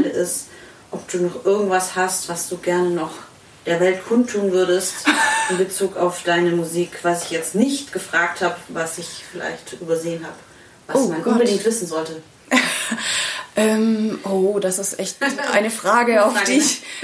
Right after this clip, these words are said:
Speaker 1: gar nicht vorbereitet war. Aber was mir so spontan einfällt, ähm, ich hab nächstes Jahr meinen ersten Fernsehauftritt und wer
Speaker 2: Mhm.
Speaker 1: möchte, kann sich das sehr gerne angucken.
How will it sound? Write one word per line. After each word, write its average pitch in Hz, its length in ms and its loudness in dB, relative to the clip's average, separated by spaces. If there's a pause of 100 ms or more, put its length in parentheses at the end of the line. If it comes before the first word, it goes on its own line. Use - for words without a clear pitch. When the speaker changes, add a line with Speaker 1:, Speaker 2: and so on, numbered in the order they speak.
(160)
Speaker 1:
gar 240 180 4
nicht 285 200 4
vorbereitet 240 640 2
war. 226 300 0
Aber 240 200 2
was 254 180 2
mir 285 120 4
so 247 100 0
spontan 247 600 0
einfällt, 233 1000 0
ähm, 214 880 -4 (840)
ich 220 220 0
hab 214 180 0
nächstes 226 320 2
Jahr 220 120 2
meinen 202 140 2
ersten 208 300 0
Fernsehauftritt 190 960 0
und - 160 0
wer 208 100 4
Speaker 2:
Mhm. - 60 2
Speaker 1:
möchte, 233 260 2
kann 233 160 4
sich 285 160 6
das 247 180 2
sehr 240 140 4
gerne 226 320 4
angucken. 269 560 2